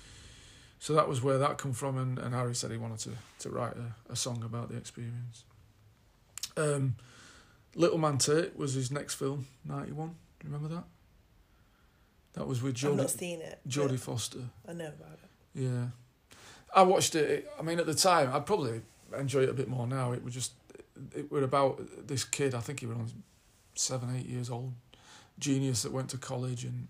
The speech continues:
Speaker 1: Harry befriended him, and, well, not Harry, but Harry's character. <laughs> It was all right. Um, but that film was also, um, the genesis or the name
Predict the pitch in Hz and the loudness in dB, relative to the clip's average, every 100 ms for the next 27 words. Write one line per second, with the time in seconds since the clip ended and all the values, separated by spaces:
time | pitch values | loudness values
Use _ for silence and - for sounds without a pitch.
0 | - 120 117 117 117 120 120 113 117 120 | -4 -4 -2 -6 -6 -6 -6 -6 -6 -6
1 | 117 120 _ _ _ _ _ _ - 120 | -8 -10 _ _ _ _ _ _ -14 -10
2 | - 104 123 120 - 123 120 127 - 127 | -6 -6 -6 -10 -10 -8 -8 -8 -10 -10
3 | - - _ - - - - - - - | -12 -18 _ -20 -20 -20 -20 -12 -10 -10
4 | - - - - - - - - - - | -14 -14 -12 -12 -18 -20 -20 -20 -20 -20
5 | - _ - - 226 185 123 110 104 110 | -20 _ -18 0 6 6 6 0 0 -4
6 | - - - 131 127 123 120 117 110 110 | -8 -20 -10 -4 -2 0 0 0 -4 -8
7 | _ _ - - - - - _ _ _ | _ _ -20 -20 -20 -20 -20 _ _ _
8 | _ - 151 175 - - 160 147 131 - | _ 6 8 8 6 6 6 6 2 -2
9 | - _ _ _ _ - 143 135 151 151 | -14 _ _ _ _ -6 -2 4 4 4
10 | - 143 123 123 - 127 120 120 - 62 | 2 2 0 -2 -6 -6 -4 -4 -4 -6
11 | 62 62 64 64 64 62 62 - - _ | -4 -4 -4 -4 -4 -4 -6 -10 -20 _
12 | _ _ _ - - _ _ _ _ _ | _ _ _ 0 0 _ _ _ _ _
13 | _ - 123 127 117 131 123 110 120 127 | _ -12 -6 -4 -2 0 0 -2 -4 -4
14 | 123 120 131 127 120 | -2 0 0 0 -2